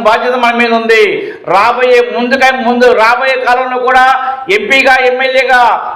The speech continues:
పార్లమెంట్ అసెంబ్లీ ఎన్నికల్లో జరిగినప్పుడు మన బీసీ క్యాండిడేట్ మీరు కనుక ఓటు వేసి గెలిపిస్తే రాజ్యాధికారం మనకి రాగలుగుతుంది. ప్రధానమంత్రులు,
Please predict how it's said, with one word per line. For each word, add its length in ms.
పార్లమెంట్ 480
అసెంబ్లీ 380
ఎన్నికల్లో 380
జరిగినప్పుడు 480
మన 100
బీసీ 300
క్యాండిడేట్ 380
మీరు 180
కనుక 240
ఓటు 180
వేసి 220
గెలిపిస్తే 420
రాజ్యాధికారం 720
మనకి 240
రాగలుగుతుంది. 680
ప్రధానమంత్రులు, 540